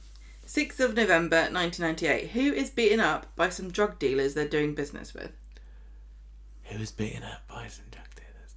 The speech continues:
Speaker 2: Nineteen ninety-eight. Uh, nineteen eight. Um, uh, Tony Horrocks.
Speaker 1: Yes.
Speaker 2: Yeah.
Speaker 1: Who
Speaker 2: That was a
Speaker 1: plays
Speaker 2: very, um, that was a very vague question
Speaker 1: Yeah, I know.
Speaker 2: there, wasn't
Speaker 1: I'm
Speaker 2: it?
Speaker 1: trying to make it more difficult.
Speaker 2: Why do you do this?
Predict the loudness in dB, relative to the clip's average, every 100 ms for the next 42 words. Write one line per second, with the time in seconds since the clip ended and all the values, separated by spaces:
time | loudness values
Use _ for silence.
0 | -10 -8 -8 -8 -8 -8 -10 -10 -14 -18
1 | -20 -20 -20 -20 -20 -20 -20 -10 -4 -2
2 | 0 0 -2 -4 -10 -20 -20 -20 -20 -20
3 | -20 -20 -20 -20 -20 -20 -20 -20 -20 -20
4 | -20 -18 -14 -8 -2 2 2 0 -4 2
5 | 4 4 2 -6 -12 -12 -4 2 2 2
6 | -2 0 2 4 2 2 2 -2 -8 -10
7 | -10 4 8 10 8 6 8 8 6 4
8 | 0 -2 -2 2 6 8 8 10 10 10
9 | 10 6 4 0 -6 -14 -4 0 6 10
10 | 10 8 8 8 4 2 2 4 6 6
11 | 8 6 4 4 4 6 6 6 4 4
12 | 2 2 0 0 -2 -6 -4 -4 -4 -4
13 | -2 0 0 0 0 0 0 -2 -6